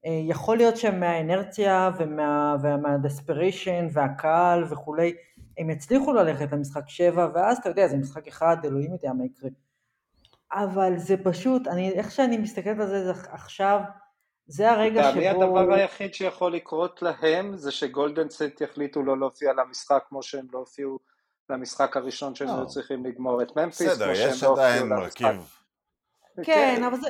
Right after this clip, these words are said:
Speaker 1: לא, אבל זה לא רק
Speaker 2: זה
Speaker 1: זה,
Speaker 2: תלוי
Speaker 1: זה לא רק
Speaker 2: בגולדן סטייט, זאת הכוונה, זאת אומרת,
Speaker 3: תמיד יש איזשהו
Speaker 2: הסל-
Speaker 3: מרכיב, פציעה
Speaker 1: כן.
Speaker 3: יכולה פתאום להכריע,
Speaker 2: כן, כן.
Speaker 3: יש
Speaker 1: זה,
Speaker 3: ודאי
Speaker 2: אבל
Speaker 1: זה
Speaker 2: זה
Speaker 1: תמיד
Speaker 2: תלוי
Speaker 1: היה.
Speaker 2: ב-,
Speaker 3: משהו.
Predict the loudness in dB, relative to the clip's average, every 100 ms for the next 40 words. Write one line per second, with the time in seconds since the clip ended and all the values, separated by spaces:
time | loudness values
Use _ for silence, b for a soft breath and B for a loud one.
0 | -6 0 0 2 0 0 0 -2 0 2
1 | 2 0 0 0 -2 -4 -12 -14 -18 -18
2 | -14 -16 -16 -16 -14 -14 -12 -12 -12 -14
3 | -8 -2 0 0 2 2 2 2 2 2
4 | 2 2 2 -4 -2 0 0 -2 -14 -12
5 | -4 4 4 6 4 4 2 0 -6 -10
6 | -8 -6 -6 -10 -8 -8 -2 -2 -2 -4
7 | -8 -10 -10 -10 -12 -2 2 2 2 0
8 | -2 0 2 2 2 -2 -6 -12